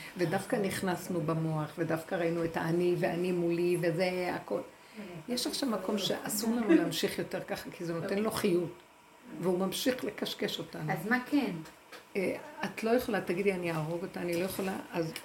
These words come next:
Speaker 1: את מבינה, אם יש לך כזה כעס שגואה בגללה, אז עכשיו אני בסכנה ליפול עם זה החוצה, ואני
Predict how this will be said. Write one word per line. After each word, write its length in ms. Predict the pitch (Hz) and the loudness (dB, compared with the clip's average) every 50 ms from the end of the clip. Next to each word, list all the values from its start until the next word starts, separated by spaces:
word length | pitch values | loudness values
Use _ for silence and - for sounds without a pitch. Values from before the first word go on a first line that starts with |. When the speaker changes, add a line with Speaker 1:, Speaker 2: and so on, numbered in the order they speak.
| - - | -12 -12
Speaker 1:
את 140 | 160 - 190 | -10 -4 -2
מבינה, 360 | 180 160 160 180 185 202 196 | 0 0 2 2 2 2 2
אם 140 | 180 180 190 | 2 0 0
יש 140 | 202 196 - | -2 -2 -4
לך 100 | - - - | -6 -6 -4
כזה 200 | - 190 175 190 196 196 | -4 -2 -2 -2 -4 -4
כעס 240 | - - 196 196 - | -4 -4 -4 -2 -2
שגואה 560 | - - 196 175 147 170 180 - 202 208 214 247 - - - - - - - - | -2 0 0 0 0 0 0 2 4 4 2 2 0 -8 -18 -20 -20 -16 -8 -4
בגללה, 440 | 160 175 160 170 175 175 190 226 277 302 - - - - - - - - - - - - | -4 -2 -2 -2 -2 -2 -2 -4 -6 -6 -10 -14 -20 -20 -20 -20 -20 -20 -20 -18 -12 -8
אז 180 | - - 170 | -6 -4 -4
עכשיו 280 | 170 170 - - 208 196 | -4 -4 -2 -2 -2 0
אני 120 | 214 208 | 2 0
בסכנה 500 | 202 190 185 - - 190 - 196 190 190 | 0 0 0 -2 -2 -2 -2 0 0 2
ליפול 340 | 190 202 196 - - 202 190 | 2 2 2 2 2 2 2
עם 100 | 190 190 | 2 2
זה 120 | 185 196 190 | 2 0 -2
החוצה, 360 | 180 - - 226 226 - - 170 | -2 0 -2 -2 -2 -2 -4 -2
ואני 240 | 170 170 175 175 | 0 2 2 0